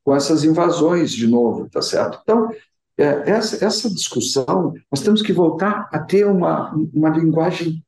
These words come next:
simples, fácil, não intelectualizada, né? Nós temos que botar volume,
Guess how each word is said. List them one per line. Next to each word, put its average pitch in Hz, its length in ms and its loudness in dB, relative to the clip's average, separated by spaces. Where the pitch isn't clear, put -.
simples, - 920 -4
fácil, - 640 -2
não 156 220 2
intelectualizada, 131 1200 0
né? 123 340 -2
Nós - 120 -6
temos 175 260 0
que 147 280 2
botar 135 320 -2
volume, 135 760 2